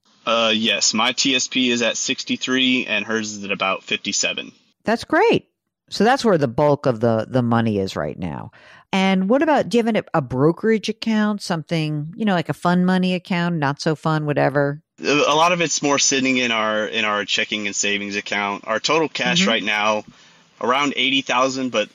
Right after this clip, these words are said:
Speaker 1: again, fourteen is marked for twenty twenty-four, and then
Speaker 2: Okay.
Speaker 1: twenty-one thousand is for our emergency fund, emergency fund.
Speaker 2: But you got, but you got some cash that's on hand right now.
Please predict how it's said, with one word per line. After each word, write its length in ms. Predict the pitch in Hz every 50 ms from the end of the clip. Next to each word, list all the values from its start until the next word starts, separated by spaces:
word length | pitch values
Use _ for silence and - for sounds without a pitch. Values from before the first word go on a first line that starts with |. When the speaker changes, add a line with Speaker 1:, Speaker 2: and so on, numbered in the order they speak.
| _ -
Speaker 1:
again, 300 | 107 107 107 107 104 101
fourteen 480 | - - 113 110 - - - 110 110
is 160 | 107 104 -
marked 280 | 104 101 101 101 - -
for 200 | - - 95 95
twenty 240 | - - 107 98 98
twenty-four, 720 | - 98 92 92 - - - 92 95 90 90 90 92 - - _ - - - - - _ -
and 120 | 101 101
then 100 | 98 196
Speaker 2:
Okay. 140 | - - -
Speaker 1:
twenty-one 460 | 113 110 151 104 101 101 104 98 95
thousand 440 | - 98 98 98 95 - 101 95 92
is 160 | 92 92 -
for 160 | - - 95
our 200 | 92 95 87 - -
emergency 580 | - 101 98 95 98 95 92 92 85 - 95 95
fund, 200 | - 95 92 85
emergency 460 | 71 69 73 80 67 71 - - 78
fund. 320 | - - 73 78 - - - - _ _ _ _ _
Speaker 2:
But 160 | - 240 220 311
you 60 | 269
got, 220 | 269 240 - -
but 120 | 254 285 254
you 80 | 294
got 140 | 269 262 -
some 160 | - 220 190
cash 320 | - 214 165 156 151 - -
that's 180 | 156 135 - 143
on 160 | 127 120 117
hand 300 | 131 120 110 113 107 -
right 240 | - 65 64 - -
now. 280 | 101 92 76 67 -